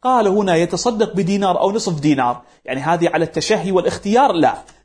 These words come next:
ليست على التشهي والاختيار، وإنما بارك الله فيكم عند البيهقي بإسناد حسن عن ابن عباس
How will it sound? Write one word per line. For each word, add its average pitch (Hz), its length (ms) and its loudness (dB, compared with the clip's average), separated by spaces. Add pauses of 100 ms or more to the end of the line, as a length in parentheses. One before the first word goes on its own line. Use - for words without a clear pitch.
(100)
ليست 170 340 -2
على 160 140 0
التشهي 175 560 -2
والاختيار، 143 1160 0 (240)
وإنما 175 480 0
بارك 160 340 0
الله 147 240 0
فيكم 156 400 -6
عند 139 540 0 (340)
البيهقي 147 680 -2
بإسناد 139 460 -2
حسن 127 400 -4
عن 117 140 -4
ابن 139 200 -8
عباس 143 680 -2